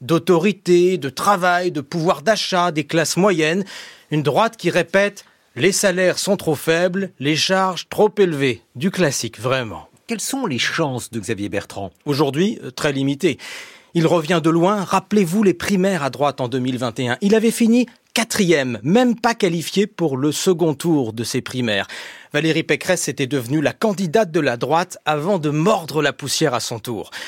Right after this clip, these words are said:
Speaker 1: Aujourd'hui, Xavier Bertrand explique qu'il a appris de ses erreurs. Là aussi, un grand classique de la vie politique. Il ne précise pas quelles erreurs. Il est un peu plus disert sur son programme,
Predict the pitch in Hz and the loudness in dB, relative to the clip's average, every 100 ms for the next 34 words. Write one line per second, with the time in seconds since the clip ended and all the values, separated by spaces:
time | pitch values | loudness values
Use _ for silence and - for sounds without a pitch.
0 | - - - 190 175 190 156 185 190 135 | -14 -18 -4 0 4 2 2 0 0 0
1 | 151 127 147 139 - - 156 127 - 175 | -2 0 -2 -2 -4 -2 -2 -2 -4 -4
2 | 170 - 143 135 127 - 160 131 135 - | -2 -2 0 0 -2 -6 -10 -4 -2 0
3 | 156 127 143 120 123 190 - 127 123 113 | 0 0 0 0 0 -2 -4 -2 -2 -2
4 | - 139 123 156 - 147 - 190 170 151 | -4 -2 0 0 0 -2 -2 -2 2 2
5 | 131 147 143 131 - 262 - - - 160 | 0 -4 -4 -2 -2 -2 -4 -10 -4 0
6 | 170 - 156 160 - - 190 - _ - | 0 0 -2 -2 -2 0 0 -2 _ -2
7 | 214 226 196 135 131 131 190 233 - - | 2 2 0 0 2 2 2 -2 -10 -20
8 | _ _ _ _ _ _ 214 208 247 269 | _ _ _ _ _ _ 0 4 4 2
9 | - 233 196 226 202 185 240 - 208 - | 0 -2 2 0 2 2 2 0 -2 0
10 | 220 - 202 170 160 139 | -2 0 0 2 2 0